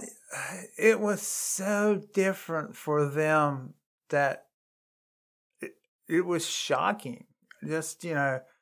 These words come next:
the Beatles and all of that was so completely different from anything they grew up with, and was so, people were just wanting so many freedoms away from things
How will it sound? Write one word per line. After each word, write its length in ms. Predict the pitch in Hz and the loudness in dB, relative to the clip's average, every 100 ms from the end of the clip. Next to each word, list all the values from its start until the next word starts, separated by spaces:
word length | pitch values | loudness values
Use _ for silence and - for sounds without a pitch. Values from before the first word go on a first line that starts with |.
| _ _ _ _ - | _ _ _ _ -14
the 60 | 123 | -4
Beatles 920 | 185 220 220 214 202 202 190 180 - | 2 4 6 4 4 -2 -4 -8 -8
and 160 | 131 | 2
all 440 | 123 151 196 214 190 | 8 8 10 8 6
of 40 | 156 | 4
that 520 | 147 135 139 143 - | 2 2 -2 -8 -4
was 180 | 143 139 | -4 2
so 220 | 170 175 | 2 2
completely 720 | 160 147 - 190 190 160 147 | -2 -6 -4 -4 -2 -6 -2
different 500 | 147 170 160 143 - | 0 0 0 -2 -4
from 240 | 131 131 | -6 -4
anything 600 | 147 175 156 160 156 147 | -4 -2 -2 -2 0 0
they 260 | 131 147 156 | 0 0 0
grew 360 | 135 139 135 139 | -2 -2 2 4
up 240 | 165 165 | 4 2
with, 240 | 135 123 120 | -4 -4 -2
and 180 | 120 120 | -4 -4
was 180 | 117 | -6
so, 180 | - 160 | -2 -2
people 360 | 156 180 190 160 | 2 2 2 0
were 160 | 143 | 0
just 340 | 131 147 147 - | 0 0 0 0
wanting 380 | 143 147 139 123 | 2 2 -2 -6
so 380 | - - 156 | -8 -2 0
many 320 | 170 165 151 139 | 0 -2 -4 -6
freedoms 720 | - - 160 175 147 135 - | -8 -4 0 2 0 -2 -6
away 240 | 123 151 | -2 0
from 240 | 160 139 131 | -2 -8 -6
things 540 | 147 143 139 123 - | -4 -4 -4 -8 -14